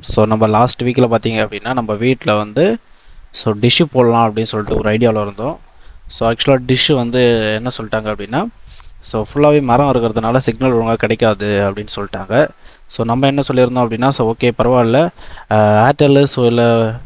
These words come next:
Sun Direct அந்த மாதிரி ட்ரை பண்ணலாமான்னு கேட்கும்போது, so, அதுவும் பண்ண முடியாது அப்படின்ற மாதிரி சொல்லிட்டாங்க. So, நெக்ஸ்ட் நம்ம ஃபைனலா வந்தது அப்படி பாத்தீங்க அப்படின்னா, ஏர் ஃபைபர். So, இந்த ஏர் ஃபைபர் பத்தி நம்ம இந்த வீடியோல டீட்டெயிலா உங்களுக்கு நான் சொல்லிடுறேன். ஏன்னா, நம்ம லாஸ்ட் வீக்லயே ஒரு ஷார்ட்ஸ் போட்டிருந்தோம். So, நிறைய பேர் கமெண்ட் பண்ணியிருந்தாங்க.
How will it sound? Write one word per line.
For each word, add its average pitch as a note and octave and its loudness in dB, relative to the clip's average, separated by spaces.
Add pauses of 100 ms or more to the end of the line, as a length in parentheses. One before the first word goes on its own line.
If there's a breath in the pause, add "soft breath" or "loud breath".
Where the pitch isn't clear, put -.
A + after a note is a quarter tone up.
(200)
Sun A#2 2
Direct B2+ 2
அந்த A#2 -2
மாதிரி B2 0
ட்ரை A2+ -2
பண்ணலாமான்னு A2+ -4
கேட்கும்போது, A2 -6
so, A2+ -4
அதுவும் B2+ -4
பண்ண A#2 -6
முடியாது A2 -8
அப்படின்ற G#2+ -10
மாதிரி G#2 -16
சொல்லிட்டாங்க. G2+ -8 (480 soft breath)
So, - -10
நெக்ஸ்ட் A2+ -6
நம்ம B2+ 0
ஃபைனலா C3 2
வந்தது A#2+ 2
அப்படி A2+ -2
பாத்தீங்க A2 -4
அப்படின்னா, A2 -2
ஏர் A#2+ 0
ஃபைபர். A2 -2 (460 soft breath)
So, - -6
இந்த C3 4
ஏர் E3+ 4
ஃபைபர் C#3+ 2
பத்தி C3 0
நம்ம C3+ 0
இந்த A2+ 2
வீடியோல A#2 0
டீட்டெயிலா A2+ -2
உங்களுக்கு A2 -2
நான் G#2+ -6
சொல்லிடுறேன். A2 -2
ஏன்னா, A#2 0
நம்ம A2+ 0
லாஸ்ட் A2 0
வீக்லயே C3+ 0
ஒரு C3+ 0
ஷார்ட்ஸ் - -2
போட்டிருந்தோம். A2+ -6
So, - -10
நிறைய A2+ 2
பேர் C3 2
கமெண்ட் C3 0
பண்ணியிருந்தாங்க. A#2 -2